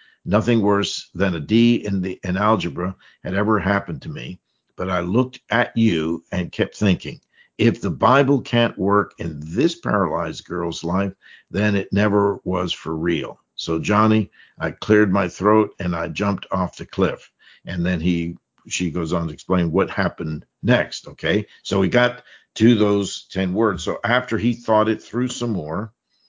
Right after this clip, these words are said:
he came back, and as they were talking, and because of their close relationship, they could talk honestly back and forth with one another. Uh, she says, "The sentence hit me,"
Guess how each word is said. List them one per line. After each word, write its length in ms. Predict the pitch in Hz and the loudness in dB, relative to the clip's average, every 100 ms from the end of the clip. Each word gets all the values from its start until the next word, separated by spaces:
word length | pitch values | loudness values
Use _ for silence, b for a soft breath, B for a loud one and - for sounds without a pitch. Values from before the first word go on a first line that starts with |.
| _ _ _ _ _ | _ _ _ _ _
he 140 | - 90 | -6 -4
came 260 | - 110 104 | 0 0 2
back, 380 | 104 104 98 _ | 2 0 -2 _
and 280 | 98 92 90 | -6 -4 -4
as 200 | 92 80 | -4 -4
they 160 | 90 101 | -2 0
were 380 | 101 104 92 - | 0 -2 -4 -6
talking, 440 | 95 95 - 95 | 0 0 2 0
and 100 | 92 | 0
because 320 | 82 - 90 | -2 -2 -2
of 80 | 85 | -2
their 180 | 82 82 | -2 -4
close 360 | - 98 90 - | -2 -2 -2 -2
relationship, 720 | 85 98 - 80 - 80 - | -2 -2 -2 -4 -4 -4 -4
they 260 | 82 80 - _ | -8 -8 -10 _
could 200 | - 85 | -10 -8
talk 240 | - 76 - | -4 -4 -2
honestly 380 | 87 82 - 80 | -4 -4 -6 -2
back 240 | 85 82 | -2 -2
and 100 | 76 | -6
forth 320 | - 87 78 | -4 -4 -4
with 120 | 69 | -10
one 160 | 76 87 | -6 -4
another. 400 | 85 196 95 92 B B B B B | -2 0 0 -4 B B B B B
Uh, 260 | - 90 85 | -6 -4 -4
she 200 | - 95 | -2 -4
says, 400 | - 101 95 73 | 0 2 2 -2
"The 80 | 87 | -4
sentence 500 | - 123 123 98 - | 2 2 2 -2 2
hit 220 | 131 - | 2 4
me," 320 | 107 104 110 | 2 2 0